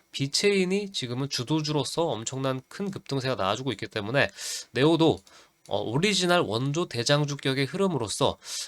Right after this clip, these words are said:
아마 비체인이 어느 정도 상승을, 어, 조금 마무리하게 되면은, 어, 추가적인 급등세가 나올 수 있는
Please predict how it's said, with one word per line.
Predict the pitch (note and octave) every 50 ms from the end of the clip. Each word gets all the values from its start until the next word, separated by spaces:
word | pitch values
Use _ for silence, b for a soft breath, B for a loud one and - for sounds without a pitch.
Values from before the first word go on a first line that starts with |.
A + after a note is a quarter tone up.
| B B
아마 | A2+ B2+ D3 D3 A#2+ -
비체인이 | - - C#3 C#3 - - F3 E3+ D#3+ D#3+ D3+
어느 | A#2 A#2+ B2
정도 | A#2 B2 B2 A#2+ C3 C#3 D3 D3
상승을, | D3 - - F3 E3 D3 D#3 D#3 D#3 D#3+ D#3+ D#3 B B B B B B B B B _
어, | - - -
조금 | - F#3+ F#3+ F#3+ - F3
마무리하게 | A2 F#2 G#2+ B2+ C#3 D3+ D3 C#3 C3+
되면은, | - A#2 A2 A2 A2 C3 C3+ G#2 F#2+ _ - -
어, | - -
추가적인 | - - F3+ G3+ G3 F#3+ F3 E3 E3+ E3 D#3 -
급등세가 | - D#3+ _ - - D#3+ D#3+ D3 D3+ D3 C#3+
나올 | A2+ F#2 G2+ A#2 A#2+
수 | - - C#3
있는 | A#2 A#2 B2+ A2+